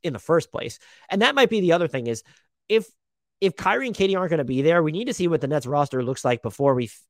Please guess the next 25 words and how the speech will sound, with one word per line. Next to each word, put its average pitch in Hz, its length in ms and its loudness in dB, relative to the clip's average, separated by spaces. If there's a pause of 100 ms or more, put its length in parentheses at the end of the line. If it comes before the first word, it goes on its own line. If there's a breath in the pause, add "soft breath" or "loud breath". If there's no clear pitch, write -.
(120)
like, 120 220 -2
decide 127 420 2
whether 120 260 0
Steve 131 300 -4
Nash 113 360 -2
would 101 260 -10
be 110 160 -6
there. 175 260 2
Maybe 214 220 -2
Steve 277 180 -6
Nash 226 240 0
doesn't 139 160 -2
wanna 120 160 -2
be 113 160 -2
there 117 160 2
where 117 80 -2
he's 123 160 -4
like, 131 140 -2
"I 208 80 -4
don't, 151 180 -2
I 151 60 -2
don't 147 120 0
need 131 140 -6
this 104 140 -6
shit. 101 260 -4